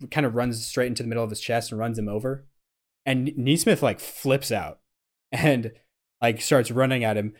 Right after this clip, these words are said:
And I just love, like, I, I've said before, I'm not, uh, like, a fan of Brandon Miller, but I, I feel like I might start becoming a fan of him. Like, his personality has a little bit of a charm to it because the way he reacts to Aaron Nesmith <laughs> is hilarious. Like, he, how he, like, runs him over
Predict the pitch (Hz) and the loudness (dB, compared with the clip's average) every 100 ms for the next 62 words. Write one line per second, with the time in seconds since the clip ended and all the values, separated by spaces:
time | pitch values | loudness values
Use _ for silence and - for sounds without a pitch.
0 | _ - 131 139 131 156 127 127 143 175 | _ 0 4 4 4 -2 0 4 4 4
1 | 160 - 127 135 139 139 - 127 - 175 | 0 -2 0 2 2 2 0 0 4 4
2 | 131 143 120 110 117 127 - 110 104 104 | 2 2 2 2 2 0 0 0 0 -2
3 | - 107 110 139 139 143 151 160 170 185 | -4 -4 0 0 0 2 2 4 2 0
4 | _ _ - 131 131 135 127 - 117 185 | _ _ 0 2 4 0 -2 -6 2 4
5 | 180 139 113 120 139 - _ _ - - | 6 4 4 2 2 -4 _ _ -16 -6
6 | - 131 - 110 123 123 139 143 - _ | 0 0 0 -4 0 2 2 -2 -8 _
7 | _ - 127 151 156 151 180 180 135 120 | _ -10 0 2 2 4 2 2 0 -2
8 | 120 147 139 131 127 151 160 147 123 110 | 0 2 2 2 4 4 2 2 0 2
9 | 117 131 143 143 - 147 151 160 170 160 | 0 0 -2 -2 0 2 2 0 -2 -2
10 | 123 139 110 - - - 110 147 208 208 | 0 0 0 -8 -16 -4 2 6 6 6
11 | 214 156 113 113 98 - - - _ _ | 2 4 4 2 0 -6 -14 -18 _ _
12 | - 127 135 131 131 - - 113 - - | 0 4 4 4 2 0 -2 -2 -6 -18
13 | 180 147 135 151 131 135 135 104 104 120 | -4 2 4 4 4 4 4 2 -2 -2
14 | 113 131 139 143 131 139 135 165 160 120 | -2 0 2 2 2 -2 0 2 2 0
15 | 110 123 180 175 135 135 120 104 107 | 0 2 2 2 2 0 -2 -6 -10